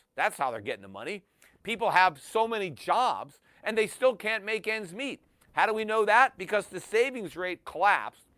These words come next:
from four percent down to three point four percent. Why are consumers having to tap into their savings, even though they have three jobs? That's still not enough.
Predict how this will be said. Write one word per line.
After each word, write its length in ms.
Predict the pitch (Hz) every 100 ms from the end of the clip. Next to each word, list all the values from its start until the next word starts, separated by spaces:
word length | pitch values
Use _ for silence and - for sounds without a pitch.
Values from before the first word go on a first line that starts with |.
| _ _ -
from 220 | 165 143
four 280 | - 233 254
percent 520 | 196 170 180 165 - _ _ _ -
down 320 | 196 190 185
to 160 | - 175
three 220 | - 277
point 300 | 214 214 175
four 180 | 202 214
percent. 440 | 165 - 117 127 _ _ _ _ _ _ _ _ _ _ _
Why 320 | 151 214 262
are 100 | 247
consumers 720 | - 185 - 262 240 165 156 _ -
having 300 | 196 220 202
to 80 |
tap 360 | - - 214 214
into 140 | 208
their 140 | 196 185
savings, 500 | - 262 262 165 156
even 160 | 254
though 80 | 233
they 80 | 226
have 200 | 208 208
three 260 | 208 262 208
jobs? 560 | 240 262 247 135 _ _ _ _ _
That's 200 | 233 247
still 260 | - 254 254
not 200 | 240 233
enough. 420 | 233 277 196